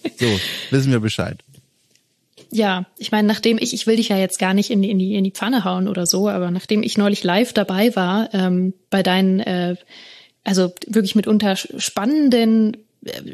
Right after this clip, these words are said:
Speaker 2: Wegen auch, die du gehst, um technische Probleme zu lösen, äh, bin ich auch sehr <laughs> gespannt, was dabei rauskommt.
Speaker 1: Oh Gott, worauf spielst du an? Hab ich völlig vergessen. <laughs>
Speaker 2: Ja, auf unser letztes Gespräch, b-,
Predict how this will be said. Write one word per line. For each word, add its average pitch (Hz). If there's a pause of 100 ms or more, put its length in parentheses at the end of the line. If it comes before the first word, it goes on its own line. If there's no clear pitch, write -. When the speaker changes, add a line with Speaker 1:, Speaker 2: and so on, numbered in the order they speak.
(120)
Speaker 2:
Wegen 220
auch, -
die 202
du 190
gehst, 208
um 196
technische 247
Probleme 208
zu -
lösen, 180
äh, 196
bin 214
ich -
auch 202
sehr -
<laughs> -
gespannt, -
was 202
dabei 180
rauskommt. 185 (120)
Speaker 1:
Oh 120
Gott, -
worauf 123
spielst -
du 127
an? 151
Hab 117
ich 107
völlig 147
vergessen. 123 (220)
<laughs> 349 (960)
Speaker 2:
Ja, 339
auf 330
unser 302
letztes 277
Gespräch, -
b-, 202